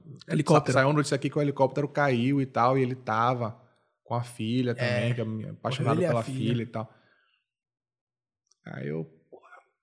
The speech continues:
Speaker 2: caralho, será que ele vai morrer?" Aí eu fui ver a imagem no, no jornal. Tipo, véi, porra, sobrou nada. O helicóptero caiu, véi, queimou, enfim.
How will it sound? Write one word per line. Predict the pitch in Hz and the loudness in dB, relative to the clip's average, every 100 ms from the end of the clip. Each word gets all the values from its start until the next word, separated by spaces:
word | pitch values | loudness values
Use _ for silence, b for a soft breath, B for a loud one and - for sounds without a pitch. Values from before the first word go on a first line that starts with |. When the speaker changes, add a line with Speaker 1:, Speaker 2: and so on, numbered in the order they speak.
| _ | _
Speaker 2:
caralho, | 123 113 | -16 -14
será | 123 117 | -14 -12
que | 120 | -12
ele | 113 | -8
vai | 120 | -6
morrer?" | 117 98 101 120 131 - _ _ _ _ _ _ _ _ _ _ | -6 -8 -10 -10 -12 -16 _ _ _ _ _ _ _ _ _ _
Aí | - 58 - - 220 202 170 - _ _ | -6 -6 -6 -8 -6 -6 -8 -14 _ _
eu | - | -6
fui | - | -2
ver | 160 165 | 2 2
a | |
imagem | 165 131 139 151 | 2 2 2 2
no, | 147 135 120 | -2 -2 -4
no | 123 | -2
jornal. | 127 127 120 104 113 120 113 - _ _ _ _ _ _ _ _ _ _ _ _ _ _ | 0 0 2 0 0 -2 -6 -16 _ _ _ _ _ _ _ _ _ _ _ _ _ _
Tipo, | - - | -20 -2
véi, | 147 165 | 2 2
porra, | 135 127 | 4 4
sobrou | 135 131 214 | 6 6 6
nada. | 147 117 | 6 6
O | |
helicóptero | 127 135 151 180 | 4 6 4 4
caiu, | 165 180 143 175 | 4 6 8 8
véi, | 180 127 120 | 8 6 4
queimou, | - 147 139 165 185 | 4 6 8 10 10
enfim. | 196 190 110 | 8 4 -4